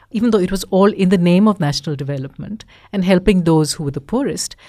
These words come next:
actually the gains from that process have gone to people who are already better off or who, uh, have been powerful enough to make sure that they corner the benefits. So, yes, we need to develop, but I think as much as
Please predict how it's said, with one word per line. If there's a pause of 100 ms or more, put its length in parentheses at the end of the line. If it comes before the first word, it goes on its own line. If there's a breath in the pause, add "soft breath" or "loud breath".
(160 loud breath)
actually
the
gains
from
that
process
have
gone
to
people
who
are
already (160)
better
off (320 loud breath)
or
who,
uh,
have
been
powerful
enough
to
make
sure
that
they
corner
the
benefits. (480 loud breath)
So, (140)
yes, (340)
we
need
to
develop,
but
I
think
as
much
as